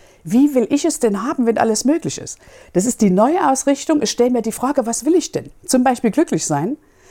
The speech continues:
Und dann suche ich mir ein Modell von jemandem, der das lebt, weil ich beispielsweise glücklich sein in meiner Familie als Kind nicht gelernt habe.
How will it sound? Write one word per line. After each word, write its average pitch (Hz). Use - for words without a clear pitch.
Und 190
dann 294
suche 277
ich 226
mir 208
ein 175
Modell 156
von 233
jemandem, 226
der 190
das 165
lebt, 175
weil 226
ich 339
beispielsweise 220
glücklich 277
sein 233
in 160
meiner 277
Familie 254
als 180
Kind 285
nicht 269
gelernt 254
habe. 143